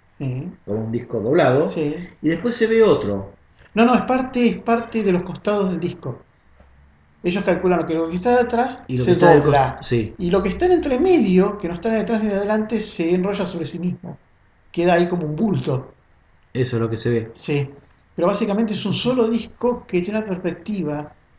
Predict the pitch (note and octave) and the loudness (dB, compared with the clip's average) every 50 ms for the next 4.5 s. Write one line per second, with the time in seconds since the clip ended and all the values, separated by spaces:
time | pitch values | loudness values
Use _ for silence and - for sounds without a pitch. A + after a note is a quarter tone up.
0 | _ _ _ - C#3 C3+ C3 C3+ C#3 C#3+ C#3+ - - - F3 F3+ F#3 F#3 F#3+ F#3 | _ _ _ -6 -4 -2 -2 -2 -2 -4 -6 -8 -4 0 0 0 2 0 -2 -4
1 | F3+ F3 E3 - E3 - - F#3+ G3 F3+ F#3 F3+ E3+ - - F#3 G3+ G3+ G3+ - | -4 -6 -6 -6 -8 -8 -6 -4 -2 0 0 -2 -2 -2 -4 -2 -2 -2 -2 -2
2 | - F3+ F3 E3+ E3+ - - A3 A3+ G#3+ - _ _ _ _ _ - F3+ F3 F3+ | -2 -2 -2 -2 -4 -6 -6 -8 -8 -8 -10 _ _ _ _ _ -6 -2 0 0
3 | F#3+ A#3+ A#3+ A#3+ B3 B3+ A#3+ G#3+ F3+ D3+ C#3+ C#3+ - C#3 C#3 C#3 C3+ C#3+ D3 D3 | 2 2 2 2 2 2 2 0 0 0 -2 -4 -6 -8 -8 -6 -4 -2 0 0
4 | C#3+ C3+ C#3 B2+ - - - A#2+ B2+ - | 0 -2 -2 -4 -6 -6 -8 -8 -8 -8